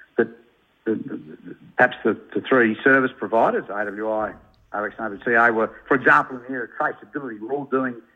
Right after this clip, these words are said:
different things, but, y-, you know, not sure they were on the same page, and there was a little bit of duplication. So we've had them in a room, and, um, we've had a, we had a couple of really constructive meetings, um, with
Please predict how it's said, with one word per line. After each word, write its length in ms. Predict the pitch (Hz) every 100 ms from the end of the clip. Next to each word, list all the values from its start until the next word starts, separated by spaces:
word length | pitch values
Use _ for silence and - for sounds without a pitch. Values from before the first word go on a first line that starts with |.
| _ _
different 280 | 135 104 101
things, 360 | - 110 139 151 - _ _ _ _ _
but, 360 | 117 117 - - _ _ _ _ -
y-, 80 | - - - 76 - -
you 360 | - - 123
know, 140 | 123 127
not 260 | 147 151 -
sure 160 | 151 135
they 80 | 131
were 140 | 131
on 100 | 127
the 100 | 123 -
same 220 | 135 120 - 135
page, 160 | 135 135
and 80 | 117
there 80 |
was 120 | 113 107
a 60 |
little 200 | 127 147
bit 120 | 131
of 80 | 120
duplication. 580 | 123 135 - 131 165 -
So 80 | 170
we've 100 | 151
had 120 | 175
them 100 | 135
in 60 | 127
a 60 |
room, 400 | 127 139 139 131 - _ - - _ _ _
and, 280 | 113 107 107
um, 220 | 110 107
we've 100 | 120
had 120 | 135 117
a, 100 | 113
we 60 |
had 100 | 117
a 40 | 135
couple 200 | 139 156
of 60 |
really 240 | 143 180 151
constructive 520 | - - 117 - 113
meetings, 300 | - - - _ _ - - -
um, 320 | 113 104 101 -
with 140 | 107